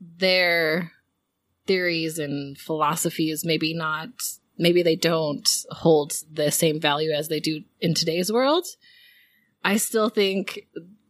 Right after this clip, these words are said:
they're a step out of the norm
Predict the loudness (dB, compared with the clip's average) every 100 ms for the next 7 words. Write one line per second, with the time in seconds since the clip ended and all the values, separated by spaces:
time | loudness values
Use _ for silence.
0 | _ _ _ _ _ _ _ _ _ _
1 | _ _ -4 2 2 2 0 2 2 0
2 | -2 -2 0 -2 -4 -6 -4 -2 -2 -4
3 | 0 2 0